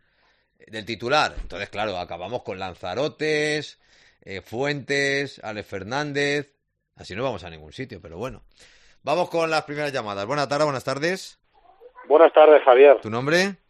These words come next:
Speaker 2: Jordi Navarro.
Speaker 1: Dime, Jordi.
Speaker 2: A ver, eh, varios temas, que tengo un minuto y medio así,
Speaker 1: No,
Speaker 2: más o
Speaker 1: tienes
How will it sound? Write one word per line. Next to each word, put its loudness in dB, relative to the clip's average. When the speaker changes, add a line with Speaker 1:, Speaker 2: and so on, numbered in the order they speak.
Speaker 2:
Jordi 6
Navarro. 4
Speaker 1:
Dime, -4
Jordi. -4
Speaker 2:
A 4
ver, 4
eh, 2
varios 4
temas, 2
que -2
tengo 0
un -2
minuto 2
y 2
medio 0
así, -2
Speaker 1:
No, 0
Speaker 2:
más 2
o -8
Speaker 1:
tienes 2